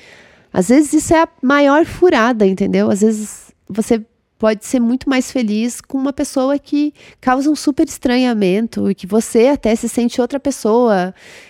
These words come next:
É, acho que é uma coisa de estranhamento que dá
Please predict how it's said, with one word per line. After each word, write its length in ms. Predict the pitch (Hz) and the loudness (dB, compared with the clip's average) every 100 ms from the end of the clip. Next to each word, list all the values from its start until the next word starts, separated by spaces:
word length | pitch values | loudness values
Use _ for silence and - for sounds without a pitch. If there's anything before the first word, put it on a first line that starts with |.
| - | -2
É, 400 | 175 180 170 190 | 2 4 2 0
acho 200 | 208 - | -4 0
que 80 | |
é 20 | 247 | 0
uma 140 | 262 | 2
coisa 200 | 269 233 | 2 0
de 120 | 226 | 0
estranhamento 960 | 240 - 247 254 254 220 190 175 160 160 | -4 -2 0 0 0 0 0 -2 -6 -12
que 100 | - | -8
dá 380 | 165 151 139 | -4 -2 -2